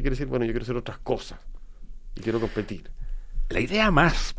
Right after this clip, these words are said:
Speaker 2: perturbadora que tiene, para mi gusto, la, la disolución, el derrumbe de este matrimonio, es que los personajes se preguntan, "¿con quién diablo estuve casado yo? ¿Con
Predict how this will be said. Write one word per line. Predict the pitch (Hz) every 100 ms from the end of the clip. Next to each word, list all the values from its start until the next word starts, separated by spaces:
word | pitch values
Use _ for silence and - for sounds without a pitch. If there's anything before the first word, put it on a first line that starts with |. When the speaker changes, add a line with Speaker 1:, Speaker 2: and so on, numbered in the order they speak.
| -
Speaker 2:
perturbadora | 107 - 98 90 92 113 131
que | 92
tiene, | 87 95 95 92 87 - - -
para | - 85
mi | 82
gusto, | 90 98 - 98
la, | 85 80 78 78 - -
la | - 78
disolución, | 85 - 82 78 - 107 98 95 82 80 80 - -
el | - 73 76
derrumbe | - - 82 120 127 87 82
de | 85
este | -
matrimonio, | 87 85 82 87 92 110 117 - - - - - - - -
es | -
que | - 127
los | -
personajes | 131 - 101 117 143
se | 123
preguntan, | 95 90 104 110 - 120 - - - -
"¿con | - 101
quién | - 131
diablo | 113 113 127 107
estuve | - 110 101
casado | 90 - 92 92 92 95 -
yo? | 90 92 82 - - - - -
¿Con | -